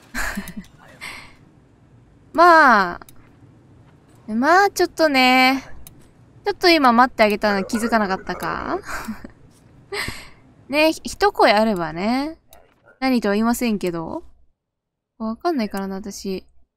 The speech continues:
覚えてっか？ああ！うん、これもらった。また来たの？実はコーチにめちゃくちゃ怒られた。うん、最前席をなくしちまう。どの席も悪くないけど最前列。あ。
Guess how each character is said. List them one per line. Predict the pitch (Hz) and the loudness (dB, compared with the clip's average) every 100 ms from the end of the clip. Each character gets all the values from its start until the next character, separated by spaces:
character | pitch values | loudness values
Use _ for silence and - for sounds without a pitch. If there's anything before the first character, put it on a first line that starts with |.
| _ _ - | _ _ -4
覚 | 294 | 0
え | 311 | 0
て | 226 | -2
っ | |
か？ | - 185 185 285 - _ _ - | -2 2 2 2 -6 _ _ 2
あ | 294 370 392 403 415 370 233 - 349 _ _ _ _ - | 6 8 8 8 8 6 6 0 -8 _ _ _ _ 2
あ！ | 320 302 208 | 6 6 6
う | |
ん、 | 139 | 4
こ | 302 | 6
れ | 320 | 6
も | 294 302 | 6 6
ら | 311 | 6
っ | |
た。 | 311 320 311 311 - _ - - _ _ _ - - _ - | 4 6 6 6 2 _ -20 -20 _ _ _ -20 -20 _ -4
ま | 285 | 2
た | 320 330 | 4 4
来 | |
た | - 254 | 4 4
の？ | 180 170 359 | 2 -2 -4
実 | 247 247 330 | -8 0 4
は | 262 | 4
コ | 226 294 | 2 -2
ー | 285 | -2
チ | - 196 | -2 -4
に | 185 180 | -2 -2
め | 220 247 | -2 2
ち | 311 | 2
ゃ | 339 | 0
く | - | 0
ち | 330 | 2
ゃ | 311 | 2
怒 | 311 311 | 4 4
ら | 262 | 4
れ | 202 | 2
た。 | 180 - - _ _ _ - | -4 -6 -12 _ _ _ -6
う | 214 | -2
ん、 | 202 185 - - | 0 -2 -8 -8
最 | 262 262 | -2 0
前 | 262 262 | 0 -2
席 | 240 - 190 | -4 -6 -6
を | 185 | -4
な | 190 | -6
く | - 233 | -4 -6
し | |
ち | - 214 | -6 -4
ま | 202 190 | -2 -2
う。 | - _ _ _ _ _ _ | -6 _ _ _ _ _ _
ど | 247 302 | -2 0
の | 311 | 2
席 | 269 226 226 | 0 -2 0
も | 214 | 0
悪 | 220 | 0
く | 226 | -2
な | 214 | -4
い | 196 | -4
け | 190 | -6
ど | 196 | -4
最 | 240 220 | -4 -2
前 | 220 202 | -2 -4
列。 | 185 - 170 - _ _ - _ _ _ _ _ _ | -6 -8 -12 -12 _ _ -20 _ _ _ _ _ _
あ。 | 240 - | -6 -6